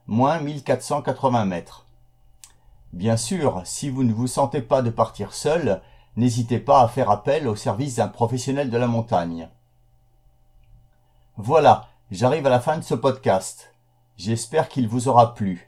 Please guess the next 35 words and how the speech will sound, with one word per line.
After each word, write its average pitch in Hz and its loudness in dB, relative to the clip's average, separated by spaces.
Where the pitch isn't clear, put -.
Merci 120 -6
de 147 -4
m'avoir 113 4
lu 147 -2
ou 127 0
écouté. 123 -4
N'hésitez 127 0
pas 123 4
à 120 4
me 123 2
laisser 123 -2
un 127 0
commentaire. 113 -2
En - -2
complément 175 0
de 143 0
ce 135 -4
podcast, 131 0
allez 147 0
voir 147 4
dans 135 4
mon 127 2
blog 131 2
où 113 0
j'ai 120 0
écrit 156 -8
des 120 -2
articles 123 -4
plus 196 -8
détaillés 147 -2
sur 117 -6
des 113 -4
idées 151 -6
de - -12
sortie, - -6